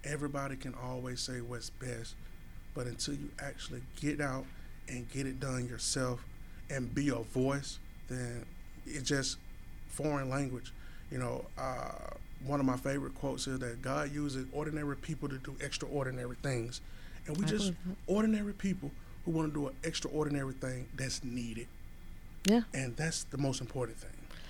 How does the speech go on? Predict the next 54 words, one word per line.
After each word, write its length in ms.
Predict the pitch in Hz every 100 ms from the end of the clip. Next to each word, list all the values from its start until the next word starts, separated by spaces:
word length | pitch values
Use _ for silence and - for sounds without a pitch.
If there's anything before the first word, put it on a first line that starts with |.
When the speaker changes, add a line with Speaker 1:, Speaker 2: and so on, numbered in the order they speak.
| - - -
Speaker 2:
No, 340 | 214 277 262
it's 300 | 151 156 -
fantastic. 640 | 170 170 180 180 - 170 -
And 240 | 170 170 - - - -
everybody 460 | 185 196 220 196 185
out 300 | 165 160 -
there, 260 | 160 143
seriously, 840 | 156 - 175 170 170 156 147 92 -
look 300 | 165 160 208
in 240 | - 196 208
your 100 | 208
cabinets. 680 | - 202 214 202 190 - -
There 180 | 170
are 40 | 185
stuff 380 | - 190 202 -
you 80 |
don't 300 | 214 208 220
use. 380 | 185 202 240 202
There's, 280 | - 151 - -
I'm 160 | - 160
telling 380 | - 185 202 208
you, 100 | 196
you, 260 | 190 180 -
you 120 | 175
know 200 | 175 196
there's 220 | 208 202
a 80 | 185
shirt 320 | 175 190 190
in 140 | 190 190
there, 180 | 185 190
there's 200 | 170 165
a 60 |
coat 320 | - - 202
in 140 | 190 190
there 160 | 190
that 180 | 185 156
still 160 | - 185
has 160 | 190
a 60 | 190
tag 340 | - 190 196
on 160 | 190 185
it 180 | 160 -
Speaker 1:
Yeah. 260 | 131 139 160
Speaker 2:
that 220 | 175 175
has 120 | 196 185
been 240 | 202 220
there 100 | 226
for 140 | 220
the 80 | 226
last 320 | 214 214 226
year 200 | 220 220
and 120 | 233 220
a 40 |
half, 400 | 226 214 202 -